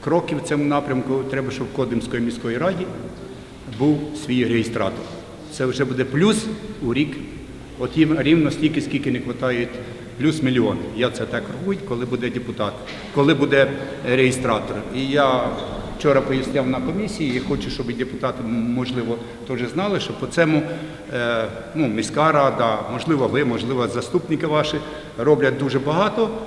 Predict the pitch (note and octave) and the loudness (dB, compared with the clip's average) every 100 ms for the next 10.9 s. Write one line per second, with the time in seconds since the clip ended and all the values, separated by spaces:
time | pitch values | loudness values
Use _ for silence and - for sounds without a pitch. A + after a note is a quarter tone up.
0 | - B2 C#3+ D3 D#3 - D#3 D#3 - D#3+ | -4 2 4 6 4 2 0 0 0 2
1 | F3 F#3 B2 A2+ A2+ D3+ C3 B2+ B2 B2 | 6 6 6 0 0 2 4 4 4 2
2 | G2 - - - D#3+ F#3 E3 D3+ - D3+ | -4 -8 -10 -4 4 6 6 4 2 4
3 | D3 C#3+ C3 - - - A#2+ C3 - E3 | 6 6 4 -4 -8 -8 -6 -6 -2 -2
4 | D#3 D3+ D#3 D3 - C3+ A#2 C3 A2 A#2+ | 0 2 2 -2 -6 -4 0 0 0 -4
5 | C3 C3 F#3+ F#3+ F3 - B2 C3 F3+ F3+ | -4 -2 -2 0 -4 -2 -4 -2 -4 -4
6 | F3+ F3 E3+ E3+ D#3+ G3 G#3+ D#3+ - C3+ | -6 -4 -2 -4 -4 -4 -4 -6 -6 -10
7 | - D#3 D3+ - C#3+ C3+ F#3+ - B2 A#2 | -8 -6 -6 -4 -4 -4 -4 -6 -8 -8
8 | B2+ C#3+ C3+ - - - - A#2 A2+ B2 | -4 -4 -4 -10 -14 -16 -14 -8 -6 -6
9 | B2 D3+ C#3 B2 A2 E3+ D3+ - - - | -4 -2 -2 -2 2 4 4 0 -8 -12
10 | - - D3 B2+ C#3 - D3+ - - | -14 -2 0 0 -2 0 0 0 -8